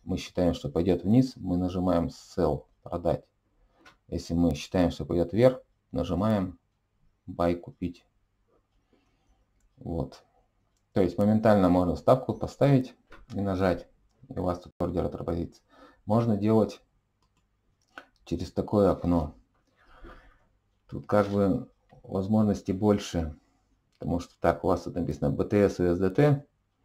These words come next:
допустим, ноль пять. Так, продать или купить. И можно выставлять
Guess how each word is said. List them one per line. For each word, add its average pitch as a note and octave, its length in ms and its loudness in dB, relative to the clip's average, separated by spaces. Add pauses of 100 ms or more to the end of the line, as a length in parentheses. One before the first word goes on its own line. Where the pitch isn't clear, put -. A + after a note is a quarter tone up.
(420)
допустим, F2+ 400 -4
ноль F2+ 200 0
пять. C#3 420 2 (1120)
Так, D2+ 320 -2 (160)
продать F#2+ 600 2
или - 360 -4
купить. - 640 -4 (1400)
И G#2 120 0
можно A2+ 340 6
выставлять G#2+ 580 2